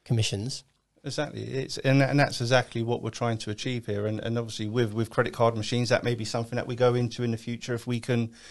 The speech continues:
Speaker 2: use our numbers, um, to reduce that cost.
Speaker 1: Yeah.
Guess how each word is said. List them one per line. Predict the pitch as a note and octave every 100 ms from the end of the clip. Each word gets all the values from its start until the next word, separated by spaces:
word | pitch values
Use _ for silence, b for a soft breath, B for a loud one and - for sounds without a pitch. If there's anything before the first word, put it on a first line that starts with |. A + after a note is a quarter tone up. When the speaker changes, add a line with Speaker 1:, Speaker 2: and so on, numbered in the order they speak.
| B B
Speaker 2:
use | C3+ A#2
our | B2
numbers, | B2 A#2+ A#2+ B2+ B2 - _ _ _ -
um, | B2+ B2+ B2+
to | -
reduce | A#2+ B2+ A#2+
that | - -
cost. | E3 - - - _ _
Speaker 1:
Yeah. | B2+